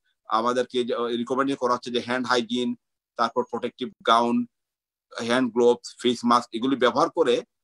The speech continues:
দশ জনের মতো জানাজা যাওয়া যাবে। তবে যারা intimate টাচে আসবেন dead বডির, যারা গোসল করানো অথবা কবরে নামানো, ওদের অবশ্যই আমি recommend করব যে আপনারা পিপিই ব্যবহার করবেন। এছাড়া আর ন-, আর নইলে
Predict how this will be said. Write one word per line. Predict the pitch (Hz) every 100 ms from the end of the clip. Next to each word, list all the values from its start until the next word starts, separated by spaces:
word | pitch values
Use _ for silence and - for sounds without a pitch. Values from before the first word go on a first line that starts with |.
| _ _
দশ | 113 123
জনের | 120 123
মতো | 123 135
জানাজা | 113 117 120
যাওয়া | 113 110 110
যাবে। | 117 147 226 - _ _ _
তবে | 127 143 180
যারা | 120 127 151 190 214 _
intimate | 131 123 147 190 214
টাচে | 143 -
আসবেন | 143 127 127 117
dead | 113
বডির, | 113 127 170 - _ _ _ _
যারা | 117 120 120
গোসল | - 143
করানো | 123 135 123 127
অথবা | 120 123 123
কবরে | 127 117 120
নামানো, | 117 120 123 127 165
ওদের | 120 120
অবশ্যই | 131 113 123 - 139
আমি | 123
recommend | 107 123 131
করব | 127 117 165 - _ _
যে | 101 113
আপনারা | 113 110 117 113 _ _ _ -
পিপিই | 131 120 123 113
ব্যবহার | 110 107 101
করবেন। | 95 87 62 - _ _ _ _ -
এছাড়া | 110 131 135 165 214 _ _ _
আর | - 110
ন-, | 131 -
আর | 123
নইলে | 131 151 180 208